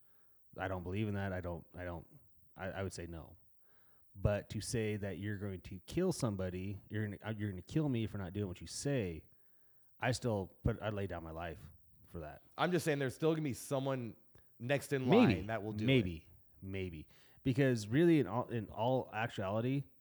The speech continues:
Speaker 1: it takes one person to stand up to do what's right. And that, that could be a tidal wave to make sure that,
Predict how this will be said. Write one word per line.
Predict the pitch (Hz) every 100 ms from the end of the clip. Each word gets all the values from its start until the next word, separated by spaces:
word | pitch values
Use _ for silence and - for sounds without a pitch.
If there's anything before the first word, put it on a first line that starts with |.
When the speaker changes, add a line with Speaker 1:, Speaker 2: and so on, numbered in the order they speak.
| _ _ _ -
Speaker 1:
it | 120
takes | 139 123 110
one | 113 113
person | 120 101 95
to |
stand | - 107
up | 101 -
to |
do | 90 90
what's | 85
right. | 78 76 - _ _ _ _ _ _ _ _
And | 120 120
that, | 123 117
that | 120 -
could | 120 104
be | 107 98 - -
a | 98
tidal | - 127 120 101
wave | 92 87 87
to | -
make | 95 95 85
sure | - 110 101
that, | 95